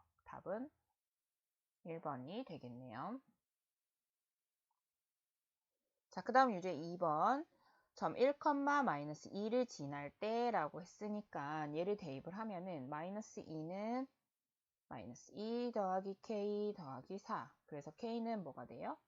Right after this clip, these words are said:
마이너스 사가 되죠. 어, 여기까지는 여러분들 다 구할 수 있었을 것 같아요. 자, 그 다음에 지금 이걸 지날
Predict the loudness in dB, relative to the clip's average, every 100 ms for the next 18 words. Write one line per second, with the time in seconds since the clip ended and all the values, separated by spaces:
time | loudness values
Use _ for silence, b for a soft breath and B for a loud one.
0 | _ _ _ _ -10 -8 -8 -10 -4 -2
1 | 0 -2 -2 -4 -2 0 0 2 4 4
2 | 2 0 0 0 2 -2 0 0 0 -2
3 | -4 -6 -8 -8 -8 -8 -6 -6 -4 -6
4 | -6 -6 -2 -4 -4 -8 -6 -4 -2 -2
5 | -6 _ _ B B B B -6 -2 4
6 | 6 8 6 4 2 -2 -2 0 0 -2
7 | -8 -8